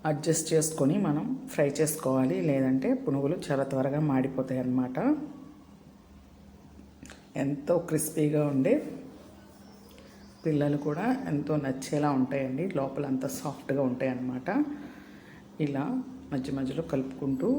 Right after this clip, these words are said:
కలర్ చేంజ్ అవ్వని చోట తిప్పుకుంటూ ఫ్రై చేసుకోవాలి. మీరు కనుక ఈ వీడియోని మొదటిసారిగా చూసినట్లయితే తప్పకుండా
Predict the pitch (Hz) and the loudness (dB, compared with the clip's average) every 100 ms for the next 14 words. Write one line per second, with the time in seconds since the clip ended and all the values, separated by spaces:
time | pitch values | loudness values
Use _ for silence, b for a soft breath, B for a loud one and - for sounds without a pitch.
0 | 285 139 139 135 - 139 135 135 131 131 | 0 0 0 0 -2 2 2 2 2 0
1 | 135 - 123 123 208 - - - 135 135 | 0 0 -2 -2 -4 -6 -10 -6 -4 -2
2 | 185 269 - - B B B B B - | 2 2 2 -6 B B B B B -20
3 | - - - - - - - - - 143 | -20 -20 -20 -20 -20 -20 -20 -16 0 0
4 | 131 143 - - 131 127 147 294 - B | 2 0 -2 2 4 4 6 4 2 B
5 | B B B B - 160 156 143 131 135 | B B B B -4 4 4 6 4 4
6 | - 208 180 143 147 147 147 165 151 135 | 4 4 4 4 4 4 4 4 4 2
7 | 135 151 151 156 156 143 139 139 143 139 | 2 2 4 2 0 -2 -2 -2 -2 -2
8 | 175 262 B B B B - 156 147 139 | 2 2 B B B B -8 -4 0 2
9 | 151 | 2